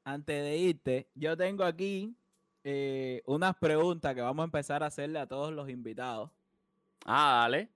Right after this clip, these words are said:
Speaker 1: ¿Verdad? Entonces, eh, la primera es,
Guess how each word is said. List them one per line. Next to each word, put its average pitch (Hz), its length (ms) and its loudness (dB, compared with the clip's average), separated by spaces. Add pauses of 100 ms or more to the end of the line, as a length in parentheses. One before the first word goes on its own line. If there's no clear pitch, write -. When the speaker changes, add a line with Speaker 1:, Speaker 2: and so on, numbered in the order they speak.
(120)
Speaker 1:
¿Verdad? 127 460 2 (1000)
Entonces, 143 840 0 (260)
eh, 143 640 -2
la 156 180 -2
primera 202 520 4
es, 220 160 0